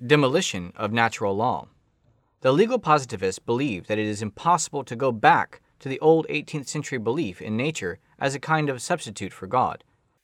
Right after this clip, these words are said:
a nature with hard and fast laws of its own making. Both reason and experience lead modern thinkers to agree substantially with the present Supreme Court. Law is the developing, intelligent, and reflected experience of the people of the state,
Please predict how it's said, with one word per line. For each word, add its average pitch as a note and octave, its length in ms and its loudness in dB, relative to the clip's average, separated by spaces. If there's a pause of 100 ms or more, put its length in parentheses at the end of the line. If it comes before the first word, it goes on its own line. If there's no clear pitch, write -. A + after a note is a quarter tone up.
(120)
a G#2+ 100 0
nature C#3 340 0
with G#2 140 -4
hard D3 280 2
and C#3 140 -4
fast C3+ 300 -2
laws B2+ 420 0
of G#2 80 -8
its G2+ 140 -8
own A#2 220 0
making. F#2 380 -6 (1000)
Both E3+ 280 6
reason F#3 400 -2
and C#3 100 -6
experience A#2 720 -4 (260)
lead E3 240 0
modern F3 380 4
thinkers F#2+ 460 -6
to B2 100 -4
agree C3 300 -2
substantially A2+ 800 -4 (200)
with C#3+ 140 -4
the D#3 80 2
present A2+ 360 -2
Supreme F#2+ 340 -8
Court. - 360 -4 (500)
Law A#2 500 2 (120)
is A#2+ 160 -4
the A#2+ 60 -4
developing, A2+ 720 0 (100)
intelligent, A#2 680 -2 (220)
and B2+ 120 -4
reflected E3+ 440 0
experience B2+ 540 -4
of B2+ 60 -10
the B2+ 60 -10
people F3 320 -4
of G#2+ 60 -4
the G#2+ 80 -6
state, D3 380 -6